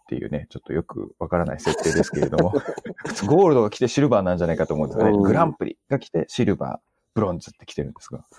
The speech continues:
Speaker 1: シルバーがですね、美容室関連なんですけれども、
Speaker 2: うん。
Speaker 1: ヘアケア用品、
Speaker 2: うん。
Speaker 1: 定額サービスにしたっていう、メゾンっていう、あ、アプリじゃねえわ、サービスなんですけれども。
Speaker 2: ほう。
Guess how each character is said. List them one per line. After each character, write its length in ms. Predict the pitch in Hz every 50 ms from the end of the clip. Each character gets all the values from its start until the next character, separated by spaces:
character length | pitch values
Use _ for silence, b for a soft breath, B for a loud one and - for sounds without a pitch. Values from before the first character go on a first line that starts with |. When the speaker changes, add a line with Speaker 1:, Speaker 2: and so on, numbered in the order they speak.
| B B B B B
Speaker 1:
シ 180 | - - 165
ル 120 | 151 165 131
バ 200 | 113 98 87 80
ー 20 |
が 140 | 76 76 -
で 80 | -
す 160 | - - - 85
ね、 240 | 85 76 - - _ B B B B B B B B B
美 80 | B 107
容 140 | 123 156 160
室 380 | 156 - - - - - - - _ _ _ _ _ _ -
関 220 | - 135 123 101
連 160 | 78 78 67
な 100 | 71 76
ん 60 | 76
で 80 | - -
す 100 | - -
け 60 | -
れ 100 | 82 85
ど 80 | 131 135
も、 160 | 139 131 120
Speaker 2:
う 40 | 104
ん。 100 | 90 - _ _ _ _ _ _ _ _ _
Speaker 1:
ヘ 200 | - - 131 139
ア 60 | 160 175
ケ 260 | 175 - 208 202 202
ア 60 | 202
用 240 | 190 208 214 180 139
品、 380 | - - 73 71 - 151 180 - -
Speaker 2:
う 80 | 131 131
ん。 220 | 120 101 87 - _ _ _ _ _
Speaker 1:
定 160 | - 123 110
額 160 | 104 107 - -
サ 140 | - 113
ー 20 | 95
ビ 100 | 76 78
ス 140 | - - 69
に 100 | 71 69
し 120 | - -
た 100 | - 87
っ 100 | 82 - _ _ _ _
て 80 | - 85
い 180 | 78 78 82 82
う、 320 | 82 95 117 113 85 65 - _ _ _ _ _ _ -
メ 120 | 151 165
ゾ 120 | 135 135
ン 60 | 107 82
っ 20 | - _ _ _ _ _ _ -
て 100 | 90 85
い 160 | 76 76 73
う、 180 | 71 - - _ -
あ、 140 | - 90 92
ア 40 | 90
プ 100 | - 95
リ 60 | 95
じ 80 | 87
ゃ 40 | 87
ね 60 | 82
え 20 | 80
わ、 80 | 78
サ 140 | - - 95
ー 60 | 85
ビ 80 | - 85
ス 360 | - - 76 73 71 65 - - -
な 100 | 80 78
ん 60 | 69
で 80 | 65 76
す 120 | - -
け 100 | - 65
れ 100 | 53 -
ど 100 | - 65
も。 220 | 78 87 92 85
Speaker 2:
ほ 380 | - - - - 139 127 104
う。 40 | 87